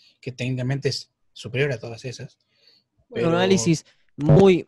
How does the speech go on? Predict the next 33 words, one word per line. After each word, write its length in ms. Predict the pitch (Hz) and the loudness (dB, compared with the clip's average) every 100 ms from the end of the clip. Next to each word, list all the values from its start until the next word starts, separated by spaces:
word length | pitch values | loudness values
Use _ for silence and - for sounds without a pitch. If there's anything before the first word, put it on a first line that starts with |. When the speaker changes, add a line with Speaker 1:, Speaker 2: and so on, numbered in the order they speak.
| _ | _
Speaker 2:
muy, 380 | 156 196 226 - | 2 4 2 -2
muy 180 | 196 233 | -8 -4
interesante 460 | 175 139 190 165 | -4 -4 -4 -4
que 40 | 135 | -6
se 60 | |
hace 80 | 139 | -10
sobre 200 | 139 131 | -8 -6
Goodfellas 480 | 135 131 185 160 - | -6 -6 -2 -2 -2
es 180 | 156 156 | -6 -6
en 140 | 139 | -6
el, 380 | 127 127 123 117 | -6 -6 -6 -6
en 80 | 127 | -6
la 100 | 127 | -4
compilación 440 | 131 127 127 160 | -4 -4 -4 -4
de 80 | 151 | -4
Macmillan, 640 | 143 143 180 185 180 185 - _ _ _ | -4 -4 -4 0 -2 -2 -10 _ _ _
The 120 | 135 | -8
Philosophy 520 | 123 156 160 151 139 135 | -4 -4 -4 -6 -4 -2
of 340 | 131 127 127 | -2 -4 -6
Popular 340 | 156 151 147 135 | -8 -4 -4 -2
Culture, 580 | 170 170 - 185 185 - | -2 -2 -2 -4 -4 -8
eh, 560 | 135 127 123 123 120 120 | -8 -6 -4 -4 -6 -8
filosofía 500 | - 135 139 196 190 | -6 -4 -4 -2 2
en 60 | 165 | 2
las 120 | - | 2
películas 400 | 151 165 170 143 | 0 2 2 2
de 60 | 143 | 2
Martin 280 | 143 139 | 0 -2
Scorsese. 440 | 131 127 123 110 - | -4 -4 -4 -10 -12
Es 100 | - | -14
un 100 | 131 | -10
libro 260 | 139 131 | -8 -8
que, 220 | - 113 | -10 -14